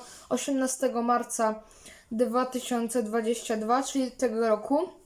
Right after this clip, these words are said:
No, szczęścia, sz-, powiem szczerze, że ta osoba, gdybym teraz za tyle wiedział, to byście tutaj widzieli dwa takie zestawy, a nie jeden. I tak, ja kupiłem ten zestaw za dwieście osiemdziesiąt złotych, więc mi się jeszcze udało przed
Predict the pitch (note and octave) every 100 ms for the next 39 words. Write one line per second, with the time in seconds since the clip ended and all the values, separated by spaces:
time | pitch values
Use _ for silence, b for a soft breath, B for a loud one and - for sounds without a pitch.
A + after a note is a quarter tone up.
0 | B B B B B A#3+ B3 C4 C4+ C4
1 | - B3 A#3 - A3 - - A3+ A3 A3+
2 | A3 G#3+ - A3+ A3 A3 A3 A3 G#3+ G#3+
3 | A#3+ A3 A#3+ G#3 A#3 A3+ A3 B3 A3+ -
4 | - B3 A#3 A#3+ B B B B A#3+ B3+
5 | C4+ C4+ C#4 C4 B3+ - B3 - B3+ A3+
6 | A#3+ B3 A3 A#3+ A3 G#3 G#3+ G#3 - A3
7 | G#3+ A3 A3+ G#3+ G#3+ G#3 A3 C4+ F4 -
8 | _ - - - _ _ - _ B B
9 | B B B B _ _ C4+ C4 C4+ C4+
10 | C4+ G3+ F#3+ - - A3+ G#3+ A3+ D4 F4+
11 | F4 C#4+ D4+ C#4+ C4+ C#4 - C4+ A#3+ A#3+
12 | B3+ - B3+ A#3 C4 A#3+ - A#3+ A3 A#3+
13 | B3+ C#4+ A#3+ B3 C4 B3 C4 B3 - C#4
14 | C4 B3 A#3+ A#3+ A#3 B3+ A#3+ -